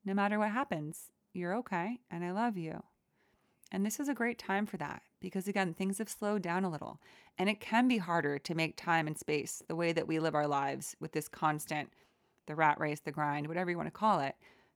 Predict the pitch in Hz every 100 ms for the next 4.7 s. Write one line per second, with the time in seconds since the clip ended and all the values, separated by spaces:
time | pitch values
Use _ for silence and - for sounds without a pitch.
0 | _ - 285 294 170 147 - - 180 208
1 | 175 143 143 - - - - - - -
2 | 165 _ _ _ _ _ _ _ _ -
3 | 208 - 277 277 262 175 - 254 175 -
4 | - 226 220 202 214 - -